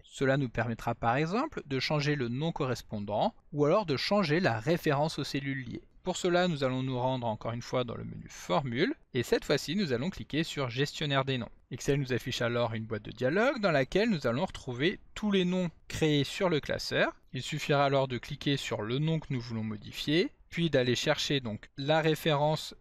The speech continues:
que nous voulons appliquer donc sur ce nom, et ensuite nous n'oublierons pas de valider en appuyant sur la coche verte. Maintenant, si nous revenons sur la feuille de calcul et que nous appelons donc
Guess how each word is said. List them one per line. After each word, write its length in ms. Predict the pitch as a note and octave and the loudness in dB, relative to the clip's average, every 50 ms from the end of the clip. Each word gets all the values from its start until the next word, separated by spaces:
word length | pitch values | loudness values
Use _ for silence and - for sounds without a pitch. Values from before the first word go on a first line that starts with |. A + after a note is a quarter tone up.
| - - | -18 -8
que 100 | - - | -4 -2
nous 180 | D#3 D#3 D#3 D3 | -2 0 -2 -2
voulons 300 | C#3 C3 C3 C3 B2+ B2 | -2 -2 -2 0 2 2
appliquer 440 | A#2 - - - - - - B2+ | 0 0 -2 -10 -12 -6 -6 -4
donc 180 | A#2+ G#2+ G#2 - | -4 -6 -8 -10
sur 180 | - - - - | -8 -8 -8 -8
ce 140 | - - | -6 -6
nom, 320 | A2+ G2+ F#2+ G2+ C3+ G3+ B3+ - - _ - | -6 -6 -4 -2 -2 -2 -2 -4 -10 _ -2
et 120 | F3 C4 C4+ | 0 2 2
ensuite 380 | C#3 A#2+ - - D3+ G3+ - | 0 0 -2 -4 -6 -4 -2
nous 60 | - | -2
n'oublierons 360 | C#3+ C3 B2 A#2+ A#2+ A2 G#2+ G#2 | -2 -2 -2 -4 -4 -4 -4 -2
pas 200 | - - E3 F3 | 2 2 2 2
de 100 | C#3+ A#2 | 2 -2
valider 720 | A2 A2+ A2+ - E3 F3+ E3+ C#3+ B2 A#2 A#2 B2+ E3+ G3 | -2 -2 0 2 2 2 2 0 -2 -2 -2 -2 -2 -2
en 100 | E3+ B2+ | -2 -2
appuyant 360 | A2 G#2 - - - A2+ C3+ | -4 -4 -6 -6 -6 -6 -4
sur 160 | - - B2+ | -4 -2 0
la 100 | B2+ B2 | 0 0
coche 220 | A#2+ - C3+ A#2+ A#2+ | 0 -2 -4 -6 -6
verte. 360 | A#2 - - - - - - - - | -8 -10 -10 -14 -16 -20 -20 -20 -8
Maintenant, 420 | - G2+ - - - G#2 A#2 G#3 B3 | -8 -8 -8 -6 -4 -2 -2 0 -2
si 140 | A#3 - D#3+ | -2 -2 -2
nous 120 | C#3 B2 | -2 0
revenons 340 | A#2 C#3+ C#3+ C#3+ C3 A#2+ A2+ | 0 0 0 0 -2 -4 -4
sur 200 | - - F3 E3+ | -4 -2 0 2
la 120 | F3 E3+ | 2 0
feuille 180 | - - E3 D#3 | 0 0 -2 -2
de 80 | D#3+ | -2
calcul 600 | D#3 - - D#3+ D3+ - - - E3 D#3 D3 C#3+ - - - - - | -2 0 0 0 0 -2 -2 -2 -2 -2 -2 -6 -10 -14 -20 -4 -2
et 120 | E3 F3 | -2 0
que 100 | - - | 0 0
nous 240 | E3 D#3+ E3 D#3 D3+ | 0 0 0 2 2
appelons 360 | D3 C#3+ - - D#3+ D3+ D3 | 2 2 0 -2 -4 -2 -2
donc 320 | C#3 A#2 A2 G#2+ G#2+ - | -4 -4 -6 -6 -8 -10